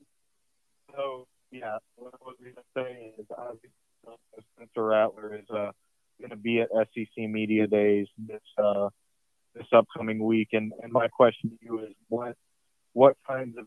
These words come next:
things do you wanna hear from Spencer Rattler that would make you feel better about, you know, sort of his, how he feels about the team moving forward, his ability to, to run the offense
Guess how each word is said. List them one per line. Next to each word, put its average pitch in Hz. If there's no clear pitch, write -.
things 117
do 120
you 113
wanna 110
hear 113
from 113
Spencer 110
Rattler 104
that 117
would 120
make 113
you 113
feel 113
better 104
about, 104
you 117
know, 107
sort 113
of 104
his, 110
how 127
he 113
feels 117
about 110
the 113
team 113
moving 107
forward, 107
his 107
ability 117
to, 107
to 113
run 117
the 113
offense 110